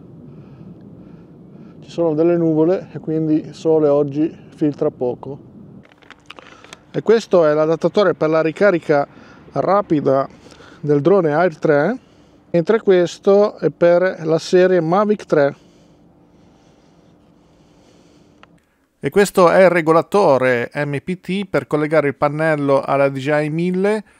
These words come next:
Speaker 2: è fornito di, anche di staffe di fissaggio, bulloneria e anche chiave a brugola. Ad ogni M P T possono essere collegati fino a tre pannelli per un totale di quattrocento watt e alla D J I mille possono essere collegati due M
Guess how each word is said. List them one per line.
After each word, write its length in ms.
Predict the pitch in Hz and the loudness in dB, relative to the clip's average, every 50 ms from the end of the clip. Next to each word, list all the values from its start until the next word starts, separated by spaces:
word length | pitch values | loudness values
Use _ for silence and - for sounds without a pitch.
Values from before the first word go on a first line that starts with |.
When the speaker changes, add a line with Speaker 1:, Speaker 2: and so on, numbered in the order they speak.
| _ _ _ _ | _ _ _ _
Speaker 2:
è 80 | - 135 | -12 -10
fornito 640 | - - 151 151 165 180 180 170 147 - 151 143 | -6 -6 -6 -4 -4 -4 -4 -4 -4 -2 -4 -4
di, 320 | 139 147 170 165 156 147 | -4 -4 -6 -6 -4 -4
anche 480 | 151 156 175 170 147 - - 147 143 135 | -2 -2 -4 -4 -6 -6 -4 -4 -4 -4
di 80 | 135 127 | -6 -10
staffe 400 | - - - 170 156 - - 147 | -10 -4 -4 -4 -4 -2 -6 -8
di 100 | 143 147 | -8 -8
fissaggio, 880 | - - 170 - - - 175 170 170 170 165 156 160 170 175 180 170 | -10 -10 -12 -10 -4 -2 0 0 0 0 -2 -4 -4 0 0 0 0
bulloneria 840 | 151 147 143 147 151 151 165 170 156 156 160 156 156 156 156 156 156 | 0 0 0 0 0 0 -2 -4 -4 -2 -2 0 0 2 2 2 0
e 100 | 151 147 | 0 0
anche 320 | 147 151 151 135 - 143 | -2 -2 -2 -4 -10 -10
chiave 500 | - - 151 147 143 131 135 135 131 - _ _ _ _ _ | -6 -4 -2 0 0 0 0 -2 -4 -6 _ _ _ _ _
a 140 | - 139 143 | -4 -4 -4
brugola. 680 | 147 151 160 165 165 156 160 170 175 190 202 214 214 - _ _ _ _ _ _ _ _ _ _ _ | -2 0 2 2 2 2 2 2 2 2 0 0 -2 -8 _ _ _ _ _ _ _ _ _ _ _
Ad 200 | - - 143 147 | -8 -6 -4 -2
ogni 400 | 170 190 196 180 175 165 160 - - | 0 0 0 0 0 -2 -4 -4 -6
M 320 | 175 175 180 175 170 160 | -6 -6 -4 -4 -4 -6
P 200 | - - 160 147 | -6 -6 -10 -10
T 320 | - - 196 202 180 147 - _ | -8 -8 -8 -6 -6 -6 -8 _
possono 340 | - - 165 - - 156 165 | -4 -4 -4 -2 -4 -6 -6
essere 180 | - 156 143 | -6 -8 -8
collegati 840 | - - 156 147 151 147 143 175 180 165 - _ - 139 131 - - _ | -6 -6 -4 -4 -4 -2 -2 0 -2 -2 -2 _ -10 -8 -8 -8 -12 _
fino 400 | _ - - 180 180 165 147 139 | _ -14 -10 -8 -6 -4 -4 -4
a 60 | 127 | -4
tre 220 | - - 151 151 - | -4 -4 -6 -6 -2
pannelli 580 | - 196 202 196 185 170 165 165 165 170 160 | -2 -2 -2 -2 -4 -4 -4 -2 -2 -4 -4
per 140 | 156 156 143 | -4 -4 -6
un 100 | 151 147 | -6 -6
totale 320 | - 143 - - 156 151 | -10 -12 -6 -4 -4 -4
di 80 | 147 143 | -4 -4
quattrocento 600 | - 147 139 - 143 143 - - 156 147 - 190 | -6 -6 -6 -6 -8 -12 -10 -12 -12 -8 -6 -6
watt 600 | 196 175 160 160 165 160 _ - - 190 196 202 - | -4 -2 -2 -2 -2 -4 _ -8 -6 -6 -6 -6 -8
e 140 | - 156 147 | -8 -4 -2
alla 340 | 160 180 175 156 139 135 131 | -2 -2 -2 -2 -2 -4 -4
D 160 | 131 139 147 | -4 -6 -8
J 260 | 135 143 165 170 175 | -6 -4 -4 -2 -2
I 40 | 202 | -4
mille 340 | 208 180 160 156 156 165 185 | -4 -6 -6 -4 -4 -6 -6
possono 320 | - - 139 - - 143 143 | -6 -8 -10 -8 -6 -8 -8
essere 220 | 139 - 139 139 | -8 -10 -12 -8
collegati 580 | - 165 185 180 139 127 123 120 - - 131 131 | -6 -6 -6 -4 -2 -2 -4 -4 -4 -10 -10 -6
due 320 | 139 147 147 135 - - - | -4 -2 -2 -2 -4 -8 -10
M 220 | 143 139 131 135 | -10 -10 -8 -10